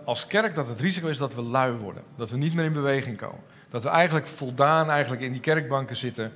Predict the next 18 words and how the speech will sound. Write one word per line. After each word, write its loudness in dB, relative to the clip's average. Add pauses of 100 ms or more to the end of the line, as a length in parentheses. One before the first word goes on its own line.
(280)
maar -10
dat 0
we -4 (640)
elke 4
keer 0
maar 0
niet -2
uit 0
die -8
comfortzone -6
stappen. -12 (800)
Dus -4
kan 6
het -2
zo -2
zijn 2
dat 2
je 0